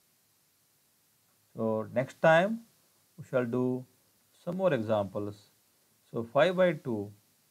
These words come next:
into eight minus one, seven by three, plus nineteen by three into four minus one, three by two. Answer I am leaving to you.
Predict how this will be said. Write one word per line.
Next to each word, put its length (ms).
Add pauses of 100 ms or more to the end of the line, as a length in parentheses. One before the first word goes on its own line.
(340)
into 580 (180)
eight 260
minus 340
one, 360 (200)
seven 420
by 160
three, 420 (540)
plus 420 (380)
nineteen 500
by 200
three 420 (640)
into 360 (140)
four 240
minus 420
one, 300 (480)
three 140
by 220 (100)
two. 260 (580)
Answer 360
I 40
am 160
leaving 320
to 80
you. 300